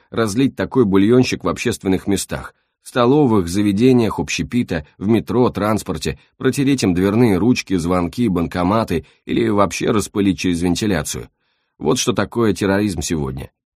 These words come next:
Понял, Лёша? А ты про слюни с черепахами нам задвигаешь. «Давайте за здоровье»,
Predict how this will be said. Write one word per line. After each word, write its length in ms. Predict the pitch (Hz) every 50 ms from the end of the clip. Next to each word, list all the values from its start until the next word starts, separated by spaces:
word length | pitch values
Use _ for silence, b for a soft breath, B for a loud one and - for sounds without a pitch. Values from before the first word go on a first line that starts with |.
| _ _
Понял, 300 | - - - 165 151 135
Лёша? 400 | 120 104 90 78 - - 67 - _ _
А 100 | - -
ты 140 | - 156 139
про 160 | 127 131 127
слюни 360 | 113 - - 131 127 104 95 85
с 40 |
черепахами 580 | - - 95 92 87 - 110 92 - - 85 82
нам 180 | 82 82 80 76
задвигаешь. 640 | 80 78 80 90 82 80 73 67 65 65 - - _ _ _ _ _ _ _ _ _ _ _ _ _ _ _ -
«Давайте 440 | - 127 143 165 185 170 - 143
за 140 | 117 107 107
здоровье», 560 | 98 90 101 95 92 85 73 71 65 - -